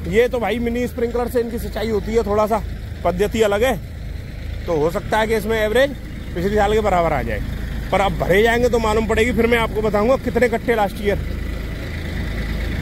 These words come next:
भरे गए थे। सही है, <laughs> पीटीओ बंद कर लो यार, देखो खोद के डाले चम-, हल्की सी मिट्टी तो दोस्तों आ रही है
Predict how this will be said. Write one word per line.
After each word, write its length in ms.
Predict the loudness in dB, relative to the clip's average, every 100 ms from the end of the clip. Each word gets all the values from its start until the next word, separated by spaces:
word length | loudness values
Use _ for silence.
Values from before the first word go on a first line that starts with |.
| -4 -6 -4 -4 -2 -2 -4 -2 2
भरे 200 | 4 4
गए 160 | 2
थे। 340 | 0 -2 -4 -6 -6 -6 -6 -4 -4 -4 -4 -6 -4 -4
सही 200 | 0 2
है, 100 | 2
<laughs> 1200 | 0 -4 -4 -4 -4 -4 -6 -6 -6 -6 -6 -2
पीटीओ 420 | 2 2 4 4 4
बंद 200 | 2 0
कर 100 | 0
लो 140 | 2 4 4 4 4 0 -2 -6 -8 -6 -8 -8 -8 -8 -6 -2
यार, 120 | 0
देखो 200 | 2 2
खोद 280 | 0 -2 0
के 80 | 0
डाले 260 | 0 0 0
चम-, 220 | 0 -2 -2
हल्की 240 | 0 2
सी 80 | 2
मिट्टी 280 | 2 0 0
तो 100 | 0
दोस्तों 300 | 0 2 0
आ 80 | 2
रही 180 | 2
है 100 | 2